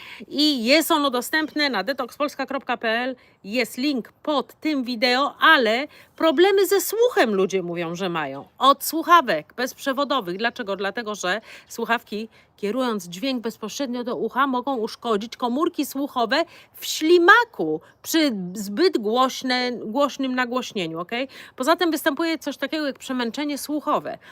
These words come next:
Nie wiem, czy wiecie, że długotrwałe słuchanie, zwłaszcza przez kilka godzin dziennie, może doprowadzić do przemęczenia słuchowego, w dłuższej perspektywie do trwałego uba-, ubytku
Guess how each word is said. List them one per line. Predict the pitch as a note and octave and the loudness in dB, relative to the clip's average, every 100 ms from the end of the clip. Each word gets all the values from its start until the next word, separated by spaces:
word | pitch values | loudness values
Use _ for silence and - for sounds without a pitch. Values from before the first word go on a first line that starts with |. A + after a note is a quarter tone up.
| _ | _
Nie | C4 F4 | -2 2
wiem, | F#4+ | 2
czy | F4 C4+ | 0 -2
wiecie, | C#4+ D#4+ | -2 -2
że | C#4 | -6
długotrwałe | A#3+ C4 C4 - D#4+ D#4+ | -4 -2 -4 2 2 2
słuchanie, | - D4+ B3+ A#3 C#4 | -4 0 0 0 -2
zwłaszcza | B3 D4+ D4+ | -2 -2 -2
przez | - C4+ | -6 -6
kilka | - D#4 C#4 | -4 -4 -4
godzin | B3+ C4+ C#4 A#3 | -4 -4 -4 -4
dziennie, | A#3 A3 D#4 - - - | -4 -4 -6 -10 -20 -14
może | G#3+ A#3 D#4+ F#4 D4+ | -2 2 4 4 2
doprowadzić | B3 B3+ B3+ A#3 A3+ D4 | -2 -4 -4 -2 -2 -2
do | A3+ | -6
przemęczenia | G#3+ D4 C#4+ C#4 D#4 F4 D#4+ | -4 -2 -2 -2 -2 0 -2
słuchowego, | - C#4+ C4+ A#3+ B3+ D#4+ | -2 -2 -2 -2 -2 -4
w | A3 | -4
dłuższej | A#3+ F4+ - E4 | -4 -4 -2 -2
perspektywie | - C4+ - C#4 - F4+ F4+ | -4 -6 -6 -8 -2 0 0
do | C#4 G#3 D4+ | -2 4 4
trwałego | D#4 - D4+ C4+ C#4 F#4 D#4+ F#4 | 4 0 4 4 6 4 4 4
uba-, | A#3 G#3+ D4 D#4+ _ - | 2 6 8 8 _ -6
ubytku | C4+ A#3+ F4+ - F4+ F4 | -4 0 -2 -2 -2 -2